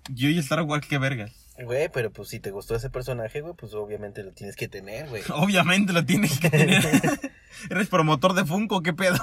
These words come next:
Speaker 2: No, güey. <laughs> Jamás he comprado un Funko, güey,
Speaker 1: No, pero así
Speaker 2: así
Speaker 1: me latería
Speaker 2: funciona esto.
Speaker 1: tenerlo porque me, como dices, me lateó mucho el personaje, cómo se veía.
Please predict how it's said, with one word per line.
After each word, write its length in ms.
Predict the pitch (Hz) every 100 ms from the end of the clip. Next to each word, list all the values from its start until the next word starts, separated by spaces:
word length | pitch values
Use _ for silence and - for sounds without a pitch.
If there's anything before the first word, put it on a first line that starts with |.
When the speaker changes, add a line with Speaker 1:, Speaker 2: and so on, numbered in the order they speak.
| 208
Speaker 2:
No, 220 | 131 101 110
güey. 140 | 110 - - 165 160
<laughs> 380 | 139 147 185 -
Jamás 260 | 123 120
he 80 | 131
comprado 380 | 123 120 120 120
un 80 | 123
Funko, 280 | 117 - 110
güey, 100 | 104
Speaker 1:
No, 160 | 135 156
pero 420 | 143 120 113 107
así 120 | 110 -
Speaker 2:
así 80 | 208
Speaker 1:
me 80 | 262
latería 320 | 220 131 160
Speaker 2:
funciona 60 |
esto. 20 | 196 170
Speaker 1:
tenerlo 280 | 208 226
porque 260 | 127 123 104
me, 340 | 101 101 85
como 180 | - 135
dices, 120 | 156
me 140 | 127 110
lateó 280 | 104 110 123
mucho 240 | 131 135
el 60 | 117
personaje, 340 | 110 117 123
cómo 200 | 127 123
se 100 | 120
veía. 300 | 110 131 214